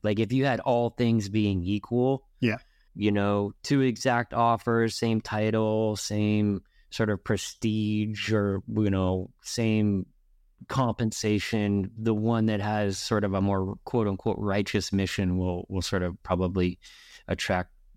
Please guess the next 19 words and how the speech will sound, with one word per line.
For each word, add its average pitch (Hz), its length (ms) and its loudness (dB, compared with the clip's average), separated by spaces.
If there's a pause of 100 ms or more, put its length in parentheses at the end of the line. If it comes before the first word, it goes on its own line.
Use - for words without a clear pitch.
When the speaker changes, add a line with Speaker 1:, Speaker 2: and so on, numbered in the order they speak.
(220)
Speaker 1:
more 90 360 0
quote 98 200 2
unquote 85 340 0
talent 87 500 0
than 87 260 0
one 50 140 0
that - 140 -4
doesn't. 90 420 0
But 95 340 -2
I 104 100 -2
think 123 260 2
this 135 220 -2
is - 60 -12 (200)
all 131 140 2
very 123 340 2
much, 110 420 0
uh, 98 380 -2 (880)
uncharted 120 760 2
waters 95 760 -2